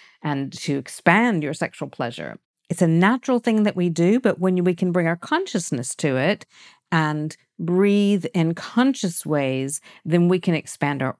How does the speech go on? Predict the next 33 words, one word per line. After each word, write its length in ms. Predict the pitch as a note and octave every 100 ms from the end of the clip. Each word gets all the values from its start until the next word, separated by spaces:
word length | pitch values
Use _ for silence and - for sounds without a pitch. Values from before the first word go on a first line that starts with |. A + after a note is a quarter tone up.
| -
orgasms, 760 | E4 D4+ C#4 C4 A#3+ B3 A3+
we 80 | E3
can 140 | E3 C#3+
expand 360 | - C#3+ C3+
our 80 | C3+
pleasure, 520 | - B3+ B3+ A#3 A3+
we 100 | G3
can 160 | F3 C#3
expand 380 | - - C#3+ A#2
our 80 |
connection 480 | - E3 G#3+ - G#3
with 80 | G3+
someone 320 | - G#3 F#3+
else 280 | F#3 G3 F#3+
and 120 | C3+
the 40 | C3+
universe. 600 | F#3 G3 F#3 F#3 E3+ - - - - -
And 220 | D#3 D3 -
I 100 | E3+
know 340 | E3 E3+ E3
you're 240 | D#3+ D3+
going 280 | - D3+ D3
to 60 | C#3
get 160 | C3+
a 60 | C#3
lot 260 | C#3 C3 -
out 160 | C#3+
of 140 | C#3+ -
Steph's 500 | - C#3 - - - _ -
talk, 420 | D3 - - -
out 160 | D#3 C3+
of 60 |
Steph's 480 | - - C3+ -